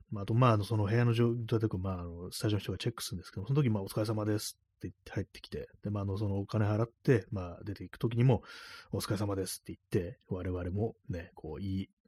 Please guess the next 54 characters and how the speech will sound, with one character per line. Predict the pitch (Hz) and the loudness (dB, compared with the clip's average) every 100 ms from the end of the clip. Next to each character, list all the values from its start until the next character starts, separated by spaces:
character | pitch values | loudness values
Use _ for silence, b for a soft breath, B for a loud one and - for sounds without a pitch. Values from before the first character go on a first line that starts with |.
| - | -14
ね、 | 87 _ | -14 _
お | 98 | -8
店 | 98 | -4
の、 | 101 98 - | -2 -4 -6
お | 110 | -6
店 | - | -4
と | 95 | -6
い | |
う | 90 | -6
か、 | - - _ | -8 -10 _
ス | - | -2
タ | 104 | 0
ジ | 104 | 2
オ | |
の | 110 | 2
人 | - 120 | 4 4
も | 92 - _ | 2 -2 _
い | 92 | -4
い | |
っ | 92 | -4
て | - | -8
感 | - - 104 | -14 -4 -4
じ | - | -2
で、 | 95 | -4
あ | |
の、 | 90 90 B B B B B B - | -4 -8 B B B B B B 0
出 | 113 | 2
て | 98 | 2
い | |
く | 90 | -2
ん | |
で | 90 | -6
す | - | -4
け | 101 | -4
ど | 87 | -4
も、 | 87 85 - _ _ _ - | -8 -10 -16 _ _ _ -12
ね、 | 90 | -10
全 | - 135 131 | 0 4 6
て | 117 | 8
の | |
挨 | 110 | 6
拶 | 110 101 | 4 0
が | 92 | -2
お | |
疲 | 90 - | -2 -4
れ | |
様 | 95 104 101 | -2 -2 -2
で | 98 | -4
す | - 92 | -6 -8
に | 90 | -8
な | 92 | -8
っ | - | -10
て | - | -10
る。 | 87 80 | -8 -10